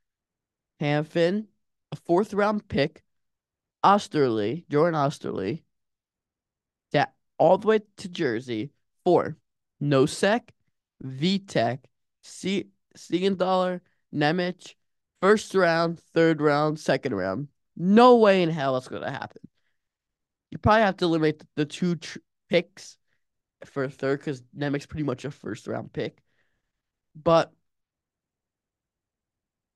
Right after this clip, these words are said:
I, I'm not a big fan of that trade,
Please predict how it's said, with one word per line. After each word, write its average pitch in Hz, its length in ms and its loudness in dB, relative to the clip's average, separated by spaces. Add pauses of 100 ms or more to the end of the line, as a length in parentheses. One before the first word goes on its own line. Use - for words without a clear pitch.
(1000)
I, 175 340 0
I'm 190 80 0
not 185 160 2
a 160 40 -6
big 147 180 -4
fan 131 240 -2
of 98 40 -6
that 113 220 -6
trade, 69 380 -16